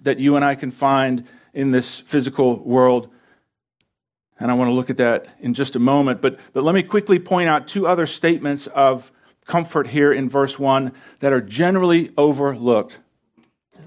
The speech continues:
I've never heard a, a sermon on these two statements, but I, I just, it moved me so much in preparing this, this week. Notice in verse one, those two little statements,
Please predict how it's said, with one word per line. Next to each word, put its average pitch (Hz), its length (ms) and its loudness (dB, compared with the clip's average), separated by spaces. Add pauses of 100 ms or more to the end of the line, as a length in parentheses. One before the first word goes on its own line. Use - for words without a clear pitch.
(200)
I've 143 160 -4
never 185 240 4
heard 185 340 2
a, 135 340 -2
a 131 40 -4
sermon 147 520 -2
on 123 440 -4 (800)
these 143 240 2
two 131 180 -4
statements, 113 640 -2 (800)
but 131 260 2 (480)
I, - 140 -10 (220)
I 131 140 -6
just, 139 280 -6
it 135 220 -6
moved 165 260 4
me 151 80 0
so 165 260 -2
much 160 460 0
in 135 240 -8
preparing 170 600 -4
this, - 400 -6 (340)
this 131 200 -6
week. 143 380 0 (760)
Notice 175 480 2
in 165 100 -6
verse 160 300 0
one, 151 220 0
those 139 200 2
two 240 420 0
little 196 480 0 (200)
statements, - 720 -4